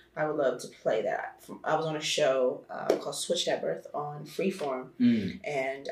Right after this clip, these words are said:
Speaker 1: I was playing a high school student going into college.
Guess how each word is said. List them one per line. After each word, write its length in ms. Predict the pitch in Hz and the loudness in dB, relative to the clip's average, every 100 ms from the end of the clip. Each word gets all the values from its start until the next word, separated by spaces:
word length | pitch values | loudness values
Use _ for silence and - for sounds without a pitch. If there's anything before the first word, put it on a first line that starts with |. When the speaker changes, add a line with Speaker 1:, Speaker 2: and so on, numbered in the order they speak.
| - | -4
Speaker 1:
I 160 | 123 | -2
was 160 | 123 - | -2 -4
playing 260 | - 143 131 | -6 -8 -4
a 40 | |
high 140 | - 160 | 0 0
school 280 | - 165 | 0 -2
student 360 | 165 - 151 139 | -4 -4 -4 -2
going 240 | 143 143 147 | -2 -2 -4
into 460 | 147 143 135 135 - | -6 -6 -4 -6 -4
college. 680 | 156 160 156 131 135 - | 2 4 6 2 -2 -8